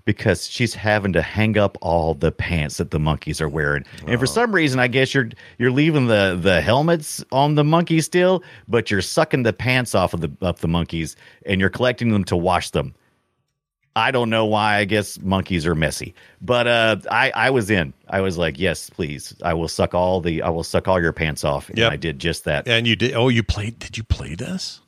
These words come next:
Speaker 1: Oh, yes. My God, yes. And it's kinda like, uh,
Speaker 2: Oh
Speaker 1: did you
Speaker 2: my
Speaker 1: ever,
Speaker 2: gosh,
Speaker 1: oh, I'm
Speaker 2: dude.
Speaker 1: trying to see what, trying to see what I'm comparing it to. It reminded me of, uh, Headhunter, the mod for Quake. I don't know if you remember that or not.
Speaker 2: Oh, I loved Headhunter, dude. That mode.
Speaker 1: Yeah, so you
Speaker 2: Yeah, so good.
Speaker 1: Yeah.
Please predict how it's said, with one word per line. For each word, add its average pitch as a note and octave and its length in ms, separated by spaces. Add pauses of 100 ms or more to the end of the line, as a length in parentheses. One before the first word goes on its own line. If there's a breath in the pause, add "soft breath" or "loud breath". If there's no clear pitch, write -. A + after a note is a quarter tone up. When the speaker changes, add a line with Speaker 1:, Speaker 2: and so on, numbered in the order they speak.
Speaker 1:
Oh, E3+ 140
yes. D3+ 240
My B2+ 140
God, A#2+ 260
yes. F2 400
And A2+ 160
it's G#2+ 100
kinda A#3+ 280
like, D#3+ 300
uh, A2 440
Speaker 2:
Oh G#2+ 60
Speaker 1:
did F#2+ 100
you E3+ 60
Speaker 2:
my F3 60
Speaker 1:
ever, C3+ 80
Speaker 2:
gosh, D2+ 420
Speaker 1:
oh, C2+ 60
I'm C#2 100
Speaker 2:
dude. - 100
Speaker 1:
trying F#3+ 180
to F3+ 40
see F3 140
what, C#3 200 (280 loud breath)
trying G#3 140
to G#3 60
see G3+ 80
what E3+ 60
I'm C#3+ 60
comparing A2 340
it F2 100
to. E2 200 (220 loud breath)
It E3+ 200
reminded D3 400
me A2 140
of, E2+ 300
uh, E2 220
Headhunter, E2+ 580
the E2+ 120
mod G2+ 400
for D#2 120
Quake. A2 420
I - 100
don't G#2 80
know G2 60
if - 60
you G2 60
remember F#2+ 220
that G2 80
or - 40
not. D#3+ 200
Speaker 2:
Oh, D3 220
I B2 120
loved C3+ 320
Headhunter, G2 480
dude. A2 320 (240)
That A2+ 160
mode. A#2 300
Speaker 1:
Yeah, A#2 160
so F#2 160
you A2+ 80
Speaker 2:
Yeah, A#2+ 200
so A2+ 200
good. A2+ 180
Speaker 1:
Yeah. B2+ 500